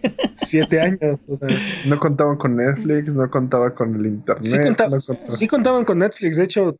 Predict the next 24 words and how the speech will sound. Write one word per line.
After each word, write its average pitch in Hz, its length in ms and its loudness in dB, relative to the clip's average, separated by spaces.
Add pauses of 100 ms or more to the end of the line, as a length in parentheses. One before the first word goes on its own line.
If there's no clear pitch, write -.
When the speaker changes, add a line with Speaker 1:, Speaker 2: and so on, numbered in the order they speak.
(120)
Speaker 2:
Microsoft 170 440 0
empujó 139 340 -4
muy 160 160 2
fuerte 156 320 2
Netflix 143 460 0
en 139 80 2
el 131 100 -2
trescientos 147 360 0
sesenta, 170 400 0 (600)
pero 156 180 2
no 165 140 2
contaban 170 400 2
que 147 100 -2
fuera 156 300 2
a - 20 2
matar 156 460 0
por 160 180 -2
completo 151 420 -2
a 156 60 0
televisión 139 480 0
de 147 100 0
cable, 151 360 0
o 120 80 -14
sea. 120 240 -14